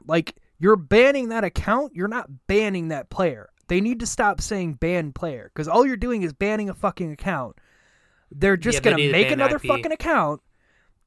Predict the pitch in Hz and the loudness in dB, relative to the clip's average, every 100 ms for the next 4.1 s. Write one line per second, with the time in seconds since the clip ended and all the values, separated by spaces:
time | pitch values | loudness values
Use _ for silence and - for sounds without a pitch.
0 | _ _ 208 202 - - - - - - | _ _ -4 -2 -2 -4 -8 -12 -14 -18
1 | - - _ _ _ _ _ _ _ _ | -20 -20 _ _ _ _ _ _ _ _
2 | - - - - _ _ - 208 - 349 | -20 -20 -20 -20 _ _ -4 0 4 2
3 | 370 - 269 254 208 175 196 175 147 110 | 2 0 2 4 4 6 6 4 0 -4